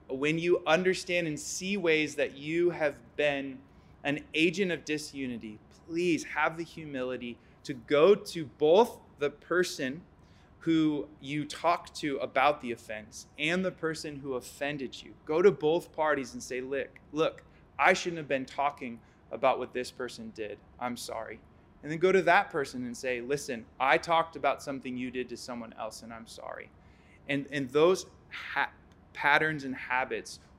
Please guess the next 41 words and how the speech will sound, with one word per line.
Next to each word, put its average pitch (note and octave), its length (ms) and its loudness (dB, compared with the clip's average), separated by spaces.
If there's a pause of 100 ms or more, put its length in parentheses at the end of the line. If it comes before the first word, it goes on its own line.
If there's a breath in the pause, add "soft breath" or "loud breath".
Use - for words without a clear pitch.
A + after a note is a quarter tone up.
will C3 200 -4
draw C#3+ 480 0
us C3+ 260 -2
closer C3 440 -6
and A#2 160 -8
closer A#2 300 -10
together A2 460 -6 (360 soft breath)
as A#2 200 -2
a A2 40 -10
church. - 540 -6
And C3+ 180 -2
lastly, C#3 680 2 (600 soft breath)
we C#3+ 140 2
need E3 160 2
to F3 60 0
start - 400 2
asking D3 420 0
ourselves B2+ 540 -2
the B2 100 -10
deeper A#2+ 400 -10
questions, - 800 -8 (140)
like, C3 240 2 (240)
"Why E3+ 400 0
do D#3+ 240 0
I C3 140 4
share C3 420 -4
negatively A#2 640 -8
about G#2+ 360 -4
others?" G2+ 480 -12 (840)
Because D3 280 4
most F#3 360 6
of F3+ 80 -6
the E3 80 2
time D3+ 340 2
it's D3 140 -6
from C#3+ 220 -6
a C#3+ 60 2
root C#3 400 -2
of C3+ 140 -2
either B2 220 -2
fear D#3 600 -6